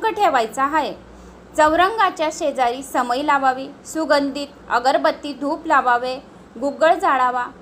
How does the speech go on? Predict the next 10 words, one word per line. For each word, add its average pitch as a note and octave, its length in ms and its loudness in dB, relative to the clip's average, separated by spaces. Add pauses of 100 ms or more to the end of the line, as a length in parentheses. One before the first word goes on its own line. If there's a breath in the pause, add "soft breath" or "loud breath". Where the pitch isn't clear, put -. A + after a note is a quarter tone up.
(200)
चौरंगावर D#4+ 680 2 (100)
एका C4+ 320 2
बाजूला C#4 440 0
एक C#4+ 180 -4
नारळ B3 400 0
व C4 140 -4
पानाचा A#3+ 520 -2
विडा A#3 240 0
ठेवावा. B3+ 500 -2 (420 loud breath)
संकल्प D4 560 2